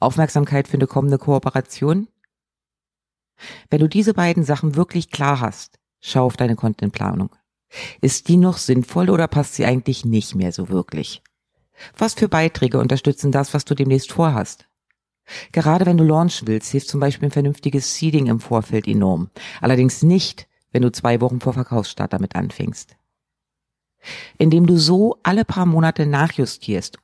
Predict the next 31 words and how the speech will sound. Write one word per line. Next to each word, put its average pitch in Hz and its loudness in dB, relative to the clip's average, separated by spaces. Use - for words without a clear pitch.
oder 190 2
sogar 139 2
komplett 135 -2
neu 139 2
anfängst, 143 -2
fühlt 185 2
sich 170 0
das - -2
alles 175 0
etwas - -2
stimmiger 165 2
und 165 -2
leichter 135 -2
an, 117 -12
weil 143 2
du 143 4
weißt, 147 0
dass 123 -4
du - -2
immer 139 2
noch 147 2
in 139 -2
die 135 0
richtige 127 -2
Richtung 113 -4
trommelst, - -4
dass 120 -2
das, 156 -2
was 127 -2
du 123 -4
machst, 127 0